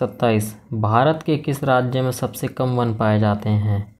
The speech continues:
भारत के हरियाणा राज्य में सबसे कम वन पाए जाते हैं। प्रश्न अट्ठाईस, भारत के पश्चिमी घाट पर किस प्रकार की वनस्पति पाई जाती है? तो भारत के पश्चिमी घाट पर सदाहरित वनस्पति पाई जाती है। प्रश्न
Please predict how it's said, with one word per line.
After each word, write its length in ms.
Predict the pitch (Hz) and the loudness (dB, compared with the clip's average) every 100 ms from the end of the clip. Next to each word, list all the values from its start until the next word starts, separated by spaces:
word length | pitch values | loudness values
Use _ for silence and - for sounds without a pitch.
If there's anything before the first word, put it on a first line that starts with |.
| 110 | -6
भारत 440 | 107 117 147 - | 0 2 2 0
के 120 | 151 143 | -2 0
हरियाणा 600 | 110 117 117 120 131 143 | 0 2 2 2 2 2
राज्य 380 | 123 120 123 | 2 2 0
में 140 | 120 139 | 0 -2
सबसे 360 | - 113 - | -4 -6 -6
कम 340 | 143 - 127 123 | -6 -2 -2 0
वन 200 | 135 156 | 0 -2
पाए 260 | 147 113 | 0 0
जाते 300 | 110 107 107 | 2 0 0
हैं। 260 | 107 104 101 | 0 2 0
प्रश्न 360 | 123 131 - 160 | 0 -2 -2 -2
अट्ठाईस, 640 | 151 127 - 117 104 - - - - | -2 -6 -2 0 0 -4 -14 -18 -6
भारत 480 | 117 104 117 151 151 | -2 0 2 0 -4
के 80 | 143 | -6
पश्चिमी 580 | - 120 - 143 147 143 | -4 -6 -4 -4 -2 0
घाट 300 | 123 120 - | 0 -2 -4
पर 220 | 127 113 107 - _ _ _ | -4 -2 -4 -12 _ _ _
किस 120 | 143 | -16
प्रकार 400 | - 131 120 127 | -8 -4 0 0
की 180 | 120 135 | 0 0
वनस्पति 540 | 123 120 110 117 - 147 | 0 0 -4 -8 -6 -4
पाई 300 | 127 117 110 | 0 0 2
जाती 340 | 110 110 113 | 0 0 -2
है? 340 | 107 104 104 - _ _ - | 0 0 -4 -14 _ _ -10
तो 80 | 113 | -4
भारत 400 | 107 110 131 - | 0 0 0 -4
के 60 | 135 | -6
पश्चिमी 520 | 123 113 - 131 131 | -4 -6 -4 -2 0
घाट 280 | 117 113 110 | 0 0 -2
पर 200 | 160 180 - _ _ _ | -4 -4 -8 _ _ _
सदाहरित 640 | 131 120 131 117 151 175 - - | -6 0 0 2 -2 -4 -10 -8
वनस्पति 500 | 117 120 - 110 160 | -4 -4 -4 -4 -4
पाई 280 | 156 117 113 | -2 0 2
जाती 300 | 110 107 107 | 0 0 0
है। 260 | 101 98 - _ | 0 0 -4 _
प्रश्न 460 | 131 147 147 180 | 0 0 2 0